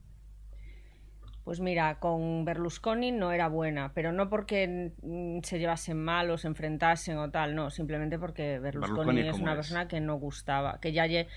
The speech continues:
Speaker 1: al principio agradaba a algunos, al final ya no gustaba a nadie.
Speaker 2: ¿Cómo fue
Speaker 1: Sí.
Speaker 2: aquel plantón? ¿Qué le pasó aquella vez que estaban ahí, estaban, iban a dar una rueda de
Speaker 1: Sí.
Speaker 2: prensa?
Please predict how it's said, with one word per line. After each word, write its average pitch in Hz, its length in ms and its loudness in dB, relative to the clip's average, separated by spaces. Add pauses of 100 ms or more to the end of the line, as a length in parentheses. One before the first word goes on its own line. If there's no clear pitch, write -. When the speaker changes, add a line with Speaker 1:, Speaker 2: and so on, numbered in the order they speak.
(260)
Speaker 1:
al 165 140 0
principio 175 360 4
agradaba 175 460 8
a 180 40 10
algunos, 202 540 2
al 170 100 0
final 160 260 -2
ya 160 100 2
no 147 80 2
gustaba 135 380 0
a - 20 -4
nadie. 127 420 -6 (180)
Speaker 2:
¿Cómo 110 120 2
fue 101 180 -2
Speaker 1:
Sí. 92 40 -2
Speaker 2:
aquel 98 180 -2
plantón? 98 720 -6 (320)
¿Qué 190 100 -4
le 196 60 -2
pasó - 280 -6
aquella 98 320 -6
vez 107 160 -2
que 104 80 -12
estaban 98 320 -10
ahí, 104 260 -6
estaban, 87 400 -8
iban 110 200 -6
a 98 60 -4
dar 104 100 -2
una 101 180 -2
rueda 104 180 -2
de 98 40 -6
Speaker 1:
Sí. - 80 -8
Speaker 2:
prensa? 98 420 -2